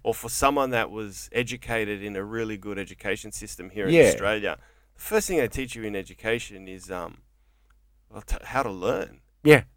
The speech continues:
Speaker 1: And how to learn is there's certain tools in your chest that allow you to decipher information
Speaker 2: Yep.
Speaker 1: and hold it up to a certain standard.
Speaker 2: Yep, and critique information as well. And it's just like
Speaker 1: It's hard, man.
Speaker 2: like,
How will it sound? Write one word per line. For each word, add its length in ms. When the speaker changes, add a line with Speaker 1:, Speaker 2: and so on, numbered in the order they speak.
Speaker 1:
And 200
how 200
to 80
learn 360
is 260
there's 180
certain 340
tools 320
in 100
your 80
chest 400
that 160
allow 260
you 240
to 140
decipher 600
information 720
Speaker 2:
Yep. 300
Speaker 1:
and 340
hold 340
it 100
up 160
to 120
a 60
certain 300
standard. 580
Speaker 2:
Yep, 300
and 160
critique 400
information 640
as 160
well. 260
And 140
it's 160
just 240
like 300
Speaker 1:
It's 120
hard, 480
man. 320
Speaker 2:
like, 220